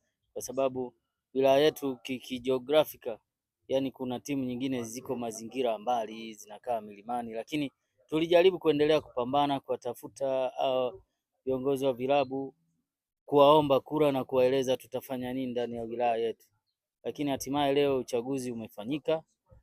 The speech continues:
na nilipata kura kumi na tisa, lakini mgombea aliyekuwa madarakani, yeye alipata kura kumi na saba. Hii inaonyesha wazi kwamba naye alikuwa bado ana nguvu, ana watu ambao wanamwamini.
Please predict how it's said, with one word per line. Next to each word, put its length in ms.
na 340
nilipata 500
kura 280
kumi 240
na 160
tisa, 460
lakini 360
mgombea 400
aliyekuwa 320
madarakani, 840
yeye 120
alipata 360
kura 280
kumi 220
na 140
saba. 340
Hii 120
inaonyesha 560
wazi 300
kwamba 280
naye 200
alikuwa 260
bado 260
ana 180
nguvu, 440
ana 180
watu 320
ambao 260
wanamwamini. 640